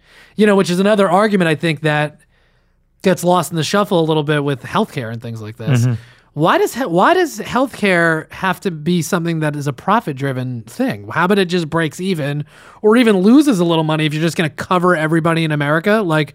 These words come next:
Speaker 1: let it be a break-even scheme. You don't need to actually make money off that.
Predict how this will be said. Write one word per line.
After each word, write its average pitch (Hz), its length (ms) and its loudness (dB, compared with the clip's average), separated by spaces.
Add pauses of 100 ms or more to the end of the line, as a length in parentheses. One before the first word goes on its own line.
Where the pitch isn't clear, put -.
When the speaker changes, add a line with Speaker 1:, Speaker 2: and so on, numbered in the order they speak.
(500)
Speaker 1:
let 175 260 2
it 202 180 2
be 170 200 2
a 170 40 2
break-even 165 800 0
scheme. 214 460 -2
You 131 100 -6
don't 165 240 0
need 190 260 0
to 165 200 -6
actually 151 340 -4
make 147 200 -2
money 190 220 2
off 131 180 -4
that. 127 260 -6